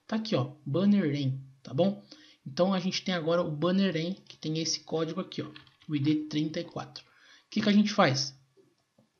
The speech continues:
Simples, a gente vai entrar aqui, vamos clicar em editar o banner, e aqui a gente vai colocar o shortcode, que é esse aqui, ó, I D trinta e quatro. Pronto, ó, tá vendo? Não funcionou aqui ainda. Deixa eu tirar esse espaço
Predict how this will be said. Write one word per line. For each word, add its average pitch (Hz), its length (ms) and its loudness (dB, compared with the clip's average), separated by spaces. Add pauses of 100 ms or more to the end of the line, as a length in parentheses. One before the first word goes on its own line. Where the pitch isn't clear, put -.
(140)
Simples, 214 460 2
a 131 60 2
gente 139 180 -2
vai 147 160 -6
entrar 139 300 -4
aqui, - 500 -6 (720)
vamos 143 380 -4
clicar 151 500 -2
em 143 80 -4
editar 143 340 -4
o 165 120 -6
banner, 208 380 4 (480)
e 165 100 -2
aqui 165 280 -2
a 165 40 4
gente 185 160 0
vai 196 80 2
colocar 208 420 -4
o 214 60 -2
shortcode, - 760 -2 (380)
que - 140 -6
é 156 100 0
esse 156 140 0
aqui, 214 220 -6
ó, 147 200 -4 (120)
I 151 60 -8
D 151 200 2
trinta - 260 -4
e 208 60 -6
quatro. - 400 -4 (720)
Pronto, 196 340 2
ó, 131 180 -4
tá 151 140 -4
vendo? 156 360 0 (140)
Não 175 220 2
funcionou 220 500 2
aqui 220 240 0
ainda. 190 300 4
Deixa - 460 -12
eu 131 40 -10
tirar 147 180 -8
esse 135 140 -6
espaço - 480 -4